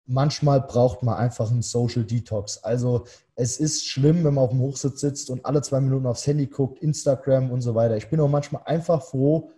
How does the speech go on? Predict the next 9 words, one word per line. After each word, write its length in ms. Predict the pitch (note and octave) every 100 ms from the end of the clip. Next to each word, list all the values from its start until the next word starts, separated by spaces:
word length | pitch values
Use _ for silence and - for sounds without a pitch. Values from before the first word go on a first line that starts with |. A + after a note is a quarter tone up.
| _ _ _ -
wenn 100 | C3+
man 100 | C3+
den 140 | C#3
Moment 380 | C3+ C#3+ D3+ -
genießt. 560 | A2 G#2+ G2 G2 - _ _ _ _
Ja, 460 | A#2 C#3+ E3 - _
und, 300 | C3+ C#3+ C#3
äh, 180 | B2+ C3+
ich 300 | - - _